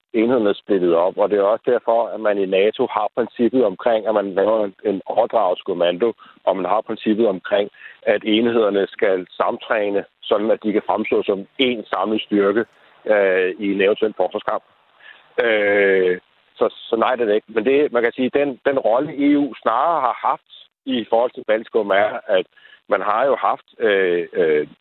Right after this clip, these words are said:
noget samarbejde mellem nato og E U, eller noget samordning, kan man sige. Fordi mange af de infrastrukturprojekter, man har haft i de seneste år i de baltiske lande, har også været for at tilgodese, at man fra nato kunne til-,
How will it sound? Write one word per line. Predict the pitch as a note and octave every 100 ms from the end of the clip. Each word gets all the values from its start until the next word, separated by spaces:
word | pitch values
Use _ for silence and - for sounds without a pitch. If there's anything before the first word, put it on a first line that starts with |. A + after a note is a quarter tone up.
| -
noget | G#2+ G2+
samarbejde | - G2+ C3 C3 G2 F#2+ - _ _ _ _ G2+
mellem | A2+ D3 C3+ G#2
nato | G#2+ - A#2+
og | G#2+
E | A2 A2
U, | G#2+
eller | F#2+ E2 _ _ _ _ _
noget | A2+ G#2 -
samordning, | G2 C3+ B2 B2 C3+ D#3
kan | B2+ G2+
man | F#2+
sige. | - G#2+ G#2
Fordi | A2 G#2+
mange | G#2+ B2+
af |
de | - C#3+ -
infrastrukturprojekter, | C#3+ D#3+ E3+ - - F3+ - - - G#2+ A2+ G2
man | F#2
har | E2+ A2
haft | C#3 -
i | A2
de | -
seneste | A2 B2 -
år | A2
i | A2
de | G#2+
baltiske | G2+ A2 A2 G2+
lande, | F#2+ G#2+ - _ _ -
har | B2 A#2+ - B2
også | C#3+ D#3+ C#3 _ _ _
været | G2 G#2 B2+ -
for | A#2
at | B2
tilgodese, | - - G#2+ A#2+ B2+ B2+ G#2+ - G2+
at | G2 G#2+
man | G2+ G2+ _ _ _ _ -
fra | G2+
nato | G2+ B2+ - D#3+
kunne | - A2
til-, | A2+ E2+